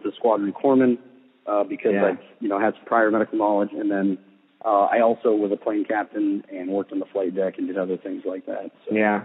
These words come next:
Speaker 2: Well, I think we all, for those of you listening who have not been in the military and never have any intention of being, I am here to tell you, you just kinda do whatever they tell you to do. It doesn't really
Speaker 1: Absolutely.
Speaker 2: matter. It doesn't really
Speaker 1: Show up
Speaker 2: matter
Speaker 1: on,
Speaker 2: what your job is.
Speaker 1: yeah.
Speaker 2: And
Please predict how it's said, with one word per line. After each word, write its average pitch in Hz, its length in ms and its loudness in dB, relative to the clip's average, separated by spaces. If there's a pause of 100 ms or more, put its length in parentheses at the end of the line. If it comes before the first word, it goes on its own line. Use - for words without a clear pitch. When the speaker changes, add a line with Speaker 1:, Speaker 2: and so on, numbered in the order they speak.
(140)
Speaker 2:
Well, 139 240 8
I 139 140 8
think 143 240 6
we 131 120 6
all, 120 440 4 (720)
for 190 80 6
those 202 180 6
of 175 100 4
you 160 140 6
listening 151 300 4
who 135 360 2
have 131 140 0
not 131 220 2
been 123 100 4
in 123 80 2
the 117 60 0
military 117 460 2
and 110 100 0
never 110 180 0
have 110 140 0
any 110 100 -2
intention 107 400 -2
of 98 140 -2
being, 104 440 2
I 107 160 4
am 107 140 0
here 107 160 0
to 98 80 -6
tell 104 180 4
you, 104 100 4
you 101 120 -4
just 113 220 -2
kinda 104 160 -2
do 101 180 2
whatever 98 280 2
they 90 100 -2
tell 92 200 0
you 87 60 -10
to 85 80 -14
do. 85 260 -14 (460)
It 107 140 4
doesn't 107 180 8
really 98 200 6
Speaker 1:
Absolutely. - 100 6
Speaker 2:
matter. 95 420 4 (100)
It 135 180 6
doesn't 143 180 8
really 131 180 8
Speaker 1:
Show 120 60 6
up 123 60 8
Speaker 2:
matter 123 160 8
Speaker 1:
on, 123 60 8
Speaker 2:
what 127 120 6
your 139 100 6
job 135 380 6
is. 135 160 6
Speaker 1:
yeah. 120 100 6
Speaker 2:
And 120 300 0